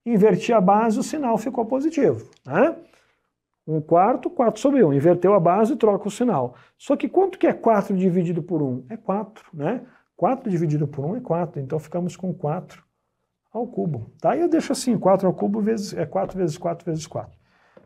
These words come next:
tá? Seria sessenta e quatro. Se fosse desenvolver, né? Quatro vezes quatro vezes quatro, dezesseis vezes quatro,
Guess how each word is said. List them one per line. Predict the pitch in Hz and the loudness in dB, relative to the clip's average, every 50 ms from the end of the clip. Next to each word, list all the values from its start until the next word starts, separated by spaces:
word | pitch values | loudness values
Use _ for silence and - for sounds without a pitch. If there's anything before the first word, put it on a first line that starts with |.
| _ _ | _ _
tá? | _ 135 143 175 202 202 - - - - _ _ _ - 107 - - _ _ _ _ _ _ _ _ _ _ _ _ | _ -2 -2 -2 -2 -4 -12 -14 -16 -20 _ _ _ -16 -16 -16 -16 _ _ _ _ _ _ _ _ _ _ _ _
Seria | _ - - 131 135 139 | _ -10 -8 -2 -2 -2
sessenta | 127 - 147 135 - - 143 135 - 151 | -2 -2 -4 -6 -4 -4 -6 -4 -2 -2
e | 143 | -2
quatro. | - - 120 110 - - - | -2 -4 -6 -6 -8 -16 -20
Se | - - | -20 -8
fosse | - 160 151 151 170 | -6 -6 -6 -4 -6
desenvolver, | 151 147 151 160 156 147 147 131 123 156 214 240 | -6 -2 -2 0 2 2 2 0 0 -2 -2 -2
né? | 175 156 175 - - _ _ _ - - - _ _ _ | -2 -4 -4 -6 -12 _ _ _ -20 -20 -20 _ _ _
Quatro | - 180 175 180 175 180 185 151 | -6 -2 -2 0 -2 -2 -4 -2
vezes | 131 139 135 127 127 127 - | -2 -2 -2 -2 -4 -8 -10
quatro | - - 127 123 127 - - 135 | -8 -8 -6 -6 -8 -10 -10 -8
vezes | 151 156 180 196 202 - | -6 -6 -6 -6 -8 -8
quatro, | - 196 190 196 208 202 - - _ _ _ _ _ _ _ _ _ | -6 -6 -4 -4 -6 -8 -12 -20 _ _ _ _ _ _ _ _ _
dezesseis | 151 160 180 165 170 180 170 175 - - 147 139 135 127 120 | -6 -4 -2 0 2 0 0 0 0 0 2 2 2 -2 -2
vezes | 139 147 143 143 165 156 - | 0 -2 -2 -2 -4 -8 -6
quatro, | - - 151 165 165 - - - - | -2 -2 -2 -2 -2 -8 -16 -20 -20